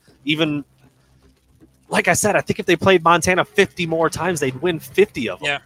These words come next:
Speaker 2: Yeah.
Speaker 1: You know what I
Speaker 2: And that's,
Speaker 1: mean?
Speaker 2: that's why I'm concerned about it, is because I do think it's so,
Speaker 1: It was
Speaker 2: it,
Speaker 1: just
Speaker 2: it's
Speaker 1: a
Speaker 2: so
Speaker 1: turn of a
Speaker 2: improbable
Speaker 1: day.
Speaker 2: that they, right. It was just, it was one of those things. And that's why I'm concerned about it, because it just, it,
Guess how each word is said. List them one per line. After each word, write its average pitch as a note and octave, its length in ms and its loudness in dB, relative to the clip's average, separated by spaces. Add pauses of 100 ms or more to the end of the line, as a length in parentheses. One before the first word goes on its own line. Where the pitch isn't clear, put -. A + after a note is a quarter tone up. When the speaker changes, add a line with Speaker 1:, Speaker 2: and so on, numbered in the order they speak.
(280)
Speaker 2:
Yeah. C#3 140 -8
Speaker 1:
You D3 60 -2
know D3 60 0
what D#3+ 100 2
I D#3 60 4
Speaker 2:
And E3 80 -4
that's, A3+ 160 2
Speaker 1:
mean? A3+ 80 -2 (240)
Speaker 2:
that's - 260 -2
why G#3+ 300 -4
I'm F3+ 240 -8
concerned G#3+ 440 -10
about C3 280 -6
it, C3+ 100 -12
is C#3 100 -10
because D3 360 -8
I D#3 100 -4
do E3 240 -10
think D#3 380 -8 (320)
it's E3+ 160 -2
so, G3 540 -6 (380)
Speaker 1:
It D#3 60 2
was D#3+ 180 2
Speaker 2:
it, F#3 40 4
Speaker 1:
just F3 140 0
Speaker 2:
it's F3 100 2
Speaker 1:
a - 20 -2
Speaker 2:
so - 80 0
Speaker 1:
turn F#3+ 80 6
of F#3+ 60 6
a - 20 8 (200)
Speaker 2:
improbable F3+ 60 0
Speaker 1:
day. G3 220 4
Speaker 2:
that F3+ 180 0
they, F#3 160 -4 (120)
right. G3+ 220 -4
It D#3 100 -6
was E3 120 -6
just, E3+ 320 -2
it E3+ 80 -12
was C3+ 160 -12
one D3 240 -10
of A3 80 -10
those F#3+ 280 -6
things. D3+ 500 -6 (400)
And C#3 100 -12
that's F#3 280 -2
why F3 160 -8
I'm D#3+ 100 -8
concerned D3 440 -8
about B2+ 260 -8
it, C3 60 -20
because C3 280 -10
it C3+ 80 -12
just, C#3+ 340 -6
it, D3 160 -12